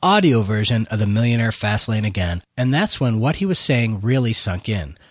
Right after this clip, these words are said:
The light bulb finally turned on. <laughs> We've all had those light bulb moments, right? And the concept itself wasn't a revelation for me.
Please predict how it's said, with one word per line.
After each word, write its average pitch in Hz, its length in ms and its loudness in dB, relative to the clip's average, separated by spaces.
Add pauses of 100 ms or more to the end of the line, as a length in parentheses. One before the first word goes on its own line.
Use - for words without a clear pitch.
The 135 120 0
light 160 360 0
bulb 165 260 0
finally 139 500 0
turned 120 340 0
on. 90 280 -2
<laughs> - 60 -8
We've 135 180 -2
all 131 100 2
had 123 180 0
those 117 160 0
light 104 220 -2
bulb 76 180 -4
moments, 78 400 -6
right? 98 220 -2 (180)
And 147 260 0 (220)
the 160 80 4
concept 285 540 0
itself 143 360 0
wasn't 120 340 0
a 117 100 -2
revelation 113 540 0
for - 120 -10
me. 90 240 -6